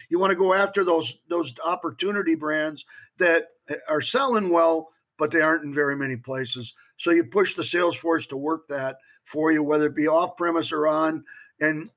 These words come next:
you have a minimum level of cases. Usually it's one, two, two or maybe three cases that you, you set it at, and you give 'em so many dollars a case to place it.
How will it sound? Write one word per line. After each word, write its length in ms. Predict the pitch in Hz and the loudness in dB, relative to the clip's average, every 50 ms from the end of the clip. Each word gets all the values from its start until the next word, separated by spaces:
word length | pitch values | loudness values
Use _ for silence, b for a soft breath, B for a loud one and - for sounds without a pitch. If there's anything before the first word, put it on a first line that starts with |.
| _ _ | _ _
you 100 | 175 185 | 0 0
have 100 | 175 175 | 2 2
a 40 | 180 | 2
minimum 500 | 196 202 220 226 226 233 233 226 226 214 | 2 2 2 2 2 2 2 2 2 4
level 340 | 208 208 208 208 202 208 214 | 4 4 4 4 4 2 2
of 140 | 208 208 | 2 0
cases. 480 | - 196 185 180 180 175 190 196 170 160 | 0 2 2 2 2 0 -2 -4 -4 -4
Usually 260 | 180 175 185 196 208 | -4 -2 0 0 0
it's 160 | 202 202 - | 0 -2 -4
one, 240 | 190 185 190 190 190 - | -4 -4 -4 -4 -6 -8
two, 380 | - 214 214 202 220 208 - b b b b - | -10 -8 -8 -8 -10 -12 -14 b b b b -10
two 260 | 202 226 240 240 226 | -8 -6 -2 0 0
or 100 | 202 175 | 0 2
maybe 300 | 180 180 190 202 208 196 | 4 4 2 2 2 -2
three 240 | 196 - 208 208 202 | -4 -4 -4 -4 -2
cases 480 | 202 202 196 196 190 - 190 185 170 | 0 2 2 2 2 0 -4 -4 -2
that 180 | 185 180 - 180 | -2 -2 -2 -4
you, 140 | 175 165 B B 120 120 B B - | -6 -6 B B -18 -20 B B -2
you 120 | 160 170 | 0 0
set 280 | 160 - 208 202 190 196 | 0 2 2 2 2 4
it 120 | 185 180 | 4 4
at, 300 | 185 180 180 180 175 - B B B B B - | 4 4 4 2 0 -2 B B B B B 0
and 180 | 180 175 180 185 | 0 0 2 2
you 120 | 190 175 | 0 0
give 200 | 160 196 190 185 | 0 0 0 0
'em 120 | 190 175 | -2 -4
so 220 | 147 - - 208 202 | -4 -2 -2 -2 0
many 220 | 202 196 196 185 | 0 0 -2 -2
dollars 560 | 165 160 190 175 180 180 180 180 180 165 131 | -2 -4 -2 0 0 2 2 2 0 0 -2
a 40 | 160 | -8
case 440 | 120 - 175 170 170 170 151 - - b b b b b _ | -6 -2 -2 0 0 0 -2 -4 -8 b b b b b _
to 100 | - - | -12 -12
place 460 | - - 160 165 156 156 139 - - | -8 -2 0 2 2 2 0 -2 -6
it. 140 | 147 131 | -10 -12